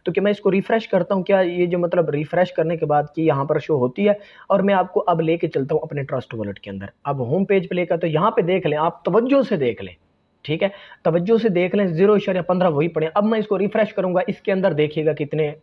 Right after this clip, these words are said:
मतलब डॉलर आते हैं। अब यहाँ पे इसको रिफ्रेश करते हैं और आपके सामने होगा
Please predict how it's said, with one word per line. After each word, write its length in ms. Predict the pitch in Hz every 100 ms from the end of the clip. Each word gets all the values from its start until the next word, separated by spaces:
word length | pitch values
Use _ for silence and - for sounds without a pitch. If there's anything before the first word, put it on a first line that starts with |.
| _
मतलब 300 | 127 135 127
डॉलर 260 | 117 120 110
आते 220 | 98 -
हैं। 120 | 98 - - -
अब 120 | 147 151
यहाँ 180 | 160
पे 100 | 180
इसको 200 | 170 -
रिफ्रेश 340 | 135 139 190 196
करते 300 | 196 160 185
हैं 120 | 185 - -
और 80 | 143
आपके 240 | 139 196
सामने 340 | - 233 247 185
होगा 260 | 131 110